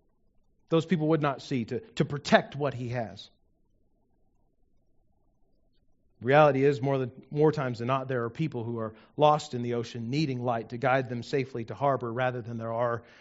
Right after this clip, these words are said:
pirates looking to destroy a city. A lighthouse keeper who turns off his light may think he is saving his town from pirates, but he's ultimately putting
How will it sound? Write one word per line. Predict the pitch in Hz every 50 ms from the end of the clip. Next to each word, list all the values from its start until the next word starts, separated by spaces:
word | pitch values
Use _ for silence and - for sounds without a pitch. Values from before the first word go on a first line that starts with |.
| _ _ -
pirates | - 151 143 143 131 120 - -
looking | 135 135 123 - 120 113 110 107
to | - - 110 107 104 104 104 101 98 - _ _ _ _ _ _ _ _ _ _ _ _ _ _ _ _ _ _ _ -
destroy | 113 113 - - - - 135 139 131 127 117 107
a | 104
city. | - - - 131 117 104 101 98 98 98
A | 95 98 - _ _ _ _ _
lighthouse | - 135 143 135 139 123 120 -
keeper | - 131 - - 113
who | 107 107
turns | - - 139 135 131 131
off | 117 113 -
his | - 113 104
light | 113 107 113 117 117 113 - - - _ _ _ _ _ _ _
may | - 127 131 127
think | - 156 147 131
he | - 117 110
is | 110 107 -
saving | - 135 135 135 131 113
his | 110 107 107 107 - - -
town | - - - 139 139 127 113 110 107 110 110 -
from | - 110 107 104 101
pirates, | - - 135 135 127 107 104 104 - - -
but | 123 110
he's | 110 107 117
ultimately | 123 139 - - 107 98 98 110
putting | - - 135 120 120 120 107